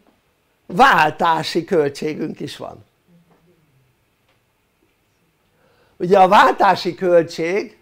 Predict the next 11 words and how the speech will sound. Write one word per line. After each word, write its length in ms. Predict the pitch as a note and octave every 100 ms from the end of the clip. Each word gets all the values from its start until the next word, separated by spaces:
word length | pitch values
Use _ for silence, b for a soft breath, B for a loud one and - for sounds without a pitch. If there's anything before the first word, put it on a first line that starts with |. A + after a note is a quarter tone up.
| _ _ _ b b b b b b b
hát 360 | - G4+ G4+
az 160 | F#4+ C4+
eladás 540 | C#4 A#3 G3 G3+ F#3+
és 220 | G#3+ F#3 G3
a 80 |
vétel 460 | F#3 A3 G#3+ E3 D#3+
között 400 | A3 F#3+ G3+ G3+
általában 500 | F3+ D#3+ F#3 F3 E3
olyan 200 | F3+ F3+
öt 180 | E3+ D#3+
százalék 640 | - C#3 B2+ C3 B2+ C3